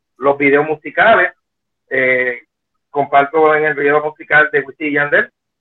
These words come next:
se llama Así Te Pillo. Eh, fue uno de los talentos que tuvo acción en esa, en ese video.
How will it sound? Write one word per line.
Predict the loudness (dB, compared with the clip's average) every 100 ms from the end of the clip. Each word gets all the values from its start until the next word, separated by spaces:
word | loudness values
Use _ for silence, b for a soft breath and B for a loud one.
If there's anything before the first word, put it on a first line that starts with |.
| -2
se |
llama | 2 2
Así | -2 -6
Te | -4
Pillo. | -2 -2 -4 -6 _ _ _ _ _ _ _ -8
Eh, | -2 -2 -2
fue | -4
uno | 0
de | 0
los | 2
talentos | 2 2 0
que | 0 2 2 0 -4
tuvo | -2 0
acción | 0 0 -2 -2
en | -6 -8
esa, | -6 0 2 0
en | -6
ese | -10
video. | -4 0 -2